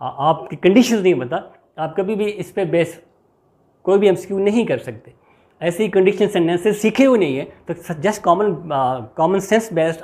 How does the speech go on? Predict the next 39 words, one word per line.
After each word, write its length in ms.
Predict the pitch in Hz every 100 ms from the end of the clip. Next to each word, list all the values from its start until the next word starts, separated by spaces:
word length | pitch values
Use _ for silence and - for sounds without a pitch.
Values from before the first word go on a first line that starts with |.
| - _
पे, 80 | 156
पे, 360 | 127 135 135 127
आ, 80 | 120
आप 440 | 120 135 147 - - _
कोई 160 | - 208
भी 100 | 208
अटेम्प्ट, 580 | 196 190 185 185 - 147
एमसीक्यू 340 | 151 165 185
अटेम्प्ट 240 | 175 196 196
नहीं 220 | 220 226
कर 120 | 135
सकते। 300 | - 107 - _ _ _ _ _ _ -
तो 80 | -
हर 240 | - 202 247
चीज़ 280 | 247 208 202
का 100 | 208
एक 120 | 165
रूल 360 | 135 156 131
है, 160 | 101 - _ _ _ _ _ _ _ _ _ _ _ _ -
पार्ट्स 260 | 135 135
of 180 | 156 -
speech 280 | 170 175 170
हैं, 220 | 143 143
चाहे 140 | 120
नरेशन 500 | 107 117 165 160 165
है, 180 | 143 139
चाहे, 280 | 139 127 113 - - _ -
आ, 320 | 123 120 117 131
एक्टिव 240 | 131 - 175
पैसिव्स 420 | 165 165 165 139
हैं, 200 | 139 127
चाहे 280 | 123 117 113 - -
आर्टिकल 460 | 143 - 165 156 156
है, 80 |
उसके 220 | 185 - 233
रूल्स 420 | 180 214 190 120
हैं। 200 | 98 - _ -
रूल 320 | 127 208 254
सीखें, 380 | 254 254 247